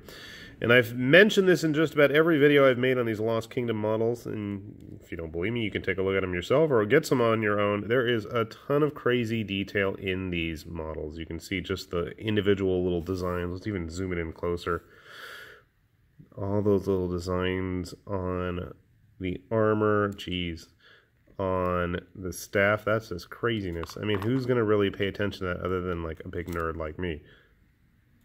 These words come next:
Well, obviously me. I guess I'm the target model for this kind of stuff. So if you're into painting elaborate, intricate armor details, I guess this is the kit for you.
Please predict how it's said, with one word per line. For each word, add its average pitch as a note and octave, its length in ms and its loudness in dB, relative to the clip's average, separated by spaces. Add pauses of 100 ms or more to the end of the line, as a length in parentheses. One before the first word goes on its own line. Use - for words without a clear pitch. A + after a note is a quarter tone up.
(120)
Well, D2 160 -10
obviously D2 320 -12
me. D2 160 -10 (120)
I - 20 -8
guess D#2 220 -8
I'm E2 100 -6
the D#2 60 -8
target E2+ 320 -4
model E2 240 -4
for F2 120 -10
this F2 220 -8
kind - 160 -8
of - 80 -8
stuff. - 360 -12 (1900)
So - 200 -8
if F2 80 -4
you're G#2 200 0
into B2+ 240 4
painting B2 460 -2 (100)
elaborate, F#2+ 880 0
intricate A2 640 -4 (100)
armor G#2+ 300 0
details, A2 640 0
I F2 140 -6
guess F#2+ 260 -2
this F#2+ 280 -6
is G2 120 -6
the F2 100 -6
kit F2+ 240 -6
for F#2+ 160 -6
you. G2+ 280 -4